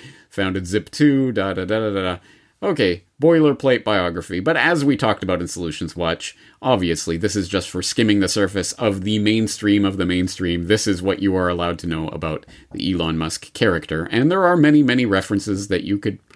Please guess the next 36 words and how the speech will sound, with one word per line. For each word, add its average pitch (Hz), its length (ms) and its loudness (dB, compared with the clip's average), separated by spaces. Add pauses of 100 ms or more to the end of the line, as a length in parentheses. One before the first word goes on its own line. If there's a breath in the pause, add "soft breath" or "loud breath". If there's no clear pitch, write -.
(200 soft breath)
point 101 240 0
to 90 240 0
and 85 100 0
that 82 100 -4
you 90 80 -4
could 82 160 -10
click 131 240 -2
on 85 280 -2
if 95 180 -8
you 95 140 -2
are 101 80 0
so 147 200 0
inclined, 110 760 0
but 131 480 2 (600 loud breath)
we 262 200 4
could 107 120 0
go 82 140 2
deeper 80 300 -2
than 80 140 -4
that, 85 200 -2
right? 135 320 -2
Of 160 220 -8
course. - 580 -2
It's 151 160 -6
the - 140 0
Corbett 156 240 4
Report. 208 400 -2
We 190 100 4
will 254 300 2
go 117 180 6
deeper. 85 320 -6
So, 220 240 2
let's 135 260 0
go 185 140 0
to 208 180 2
Wikispooks, 156 960 -2